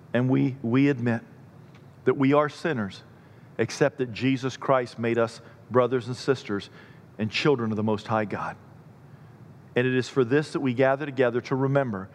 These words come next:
what Christ did for us on Calvary, that we might celebrate and say thank you as we look forward to Easter Sunday morning. And we release this all upon those listening, both near and far, in Jesus' blessed and holy name.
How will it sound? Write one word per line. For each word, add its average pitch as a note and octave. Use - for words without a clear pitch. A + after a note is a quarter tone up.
what B2+
Christ C3+
did C3+
for C#3
us B2+
on C#3
Calvary, F#2+
that A#2
we B2+
might C3+
celebrate C3
and B2
say B2+
thank C3+
you F#2
as -
we B2
look C3
forward B2
to A#2
Easter A2+
Sunday A2
morning. G2
And G#2+
we C3+
release D#3
this -
all D#3
upon D#3
those D3+
listening, C3+
both A#2+
near C3+
and C#3
far, G2
in A#2
Jesus' B2
blessed A#2+
and A#2
holy A#2
name. F#2